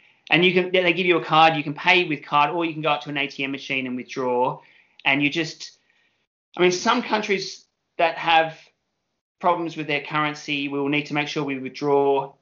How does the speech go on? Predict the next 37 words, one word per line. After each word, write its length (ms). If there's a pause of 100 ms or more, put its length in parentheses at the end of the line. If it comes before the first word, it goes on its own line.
(120)
from 160
the 60
country 360
beforehand, 760
and 220
preferably 580
in 80
U 160
S 140
dollars, 360
so 100
that 80
when 120
we 80
go 180
into 180
the 60
country, 380
we 120
can 140
change 720 (760)
money 260
with 100
them. 120
So, 200
like, 400
in 180
Venezuela, 600
they, 380
their 380 (180)
currency 500
was, 400
um, 380 (520)
was, 600 (100)
uh, 180 (200)
they 200
had 240